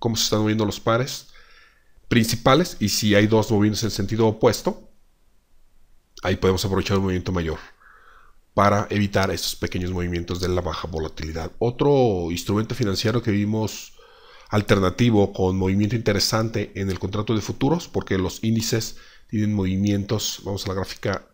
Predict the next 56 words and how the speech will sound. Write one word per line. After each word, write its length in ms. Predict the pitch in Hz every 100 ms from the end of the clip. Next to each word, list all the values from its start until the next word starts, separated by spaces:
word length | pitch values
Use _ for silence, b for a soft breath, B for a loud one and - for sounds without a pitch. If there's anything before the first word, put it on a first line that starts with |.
| _
semanal 560 | - - 98 95 98 98
que 100 | 101
nos 120 | 90
ayuda 200 | 101 101
a 20 |
verlo 180 | 101 101
más 160 | 98
claramente, 480 | - 104 104 107 117
como 200 | - 101
vemos 460 | 98 107 - - - B B B
es 60 | -
un 40 |
movimiento 240 | 143 120 123
de 80 | 104
rango, 340 | 101 104 117
las 120 | 98
bandas 220 | 92 98
Bollinger 220 | 101 101 98
están 200 | - 104
en 60 |
contracción. 560 | 101 101 - - 120 156 B B B
Las 240 | 95 95
velas, 240 | 101 107 104
los 80 | 95
rangos 320 | 104 113 120
de 80 | 110
las 180 | 92
velas 200 | 98 110
semanales 500 | - 120 110 104 104
son 140 | - 104
muy 120 | 104
pequeños. 580 | 92 90 98 98 87 - B B B B B
No 60 | 117
utilizamos 440 | - 120 117 127
la 80 | 117
gráfica 320 | 101 - 127
semanal 360 | - 98 95 101
para 160 | 110
realizar 220 | 98 98
trading, 340 | 104 104 98 90
pero 120 | 101
sí 100 | 95
nos 120 | 107 107
ayuda 220 | 101 104
a 40 |
ver 100 | 104
la 120 | 107
perspectiva 600 | 104 95 - 107 - 104
de 80 | 95
cómo 160 | - 104
el 60 |
movimiento 440 | 101 95 92 95 95
ha 40 |
sido 160 | - 92
muy 140 | 92
pequeño. 460 | 87 95 95 87